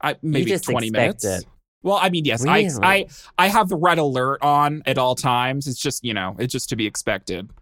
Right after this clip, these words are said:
Speaker 1: But
Speaker 2: You can hold diarrhea for twenty minutes?
Speaker 1: No, but, like, it's, like, uh, my stomach will start turning and it'll slowly, progressively
Speaker 2: Oh.
Speaker 1: get to the point.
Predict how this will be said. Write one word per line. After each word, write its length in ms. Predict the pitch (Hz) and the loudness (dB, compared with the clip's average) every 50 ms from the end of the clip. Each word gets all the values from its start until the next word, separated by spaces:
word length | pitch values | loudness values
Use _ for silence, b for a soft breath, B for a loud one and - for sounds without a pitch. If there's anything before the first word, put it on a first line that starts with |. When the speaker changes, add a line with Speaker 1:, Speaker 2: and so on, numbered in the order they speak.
| _ _ _ | _ _ _
Speaker 1:
But 460 | - 117 - - 110 104 98 98 120 143 | -14 -10 -6 -4 -4 -2 -2 -4 -4 -2
Speaker 2:
You 400 | 165 196 220 339 381 427 494 523 - - 175 | -2 0 0 2 2 2 0 0 -2 -6 -4
can 200 | - 220 190 165 | -2 0 0 0
hold 320 | 165 160 160 151 165 165 165 | 0 0 0 0 0 0 0
diarrhea 520 | 190 170 160 147 135 127 123 127 147 165 | 0 0 0 0 0 0 0 0 -2 -2
for 200 | 160 - 135 113 | -2 -4 -4 -4
twenty 500 | 113 - - - 117 117 120 123 143 151 | -6 -8 -10 -8 -6 -4 -4 -4 -4 -4
minutes? 680 | 143 123 107 107 110 127 147 175 - - - - - - _ _ _ _ - | -4 -2 -2 -2 -2 -4 -4 -6 -8 -12 -16 -20 -20 -20 _ _ _ _ -8
Speaker 1:
No, 340 | 202 220 262 294 294 277 208 | -4 -2 0 2 2 2 2
but, 200 | 165 190 175 175 | 2 2 2 2
like, 200 | 170 156 147 - - | 2 0 0 0 0
it's, 360 | 165 170 156 147 - - - - | 0 0 0 -2 -4 -8 -4 -2
like, 200 | 160 147 135 - _ _ - | 0 0 0 -2 _ _ -2
uh, 100 | 143 147 139 | -2 0 0
my 120 | 156 165 160 | 0 0 0
stomach 420 | - - - 196 190 185 180 - | -2 -2 0 0 0 2 0 0
will 80 | 175 160 | -2 -2
start 320 | - - 147 131 - _ | -2 -2 -2 -2 -2 _
turning 580 | - - - 175 175 170 143 127 117 107 107 - - | -8 -4 -2 0 0 0 0 -2 -4 -6 -8 -6 -4
and 140 | 123 127 139 | -2 0 0
it'll 200 | 135 127 120 113 | 0 0 -2 -2
slowly, 500 | - - - 147 139 147 143 139 143 135 | -2 -4 -2 0 0 2 0 0 0 2
progressively 680 | 139 139 143 139 139 139 139 135 131 123 117 110 107 123 | 4 4 6 8 8 8 8 8 8 6 6 4 4 2
Speaker 2:
Oh. 20 | |
Speaker 1:
get 140 | - 123 - - | 2 0 -2 -2
to 60 | 123 | -2
the 100 | 120 117 | -4 -4
point. 840 | 110 - - 120 117 113 107 98 90 - - - - - - - | -4 -4 -4 -2 0 0 0 -2 -4 -6 -8 -8 -8 -8 -10 -12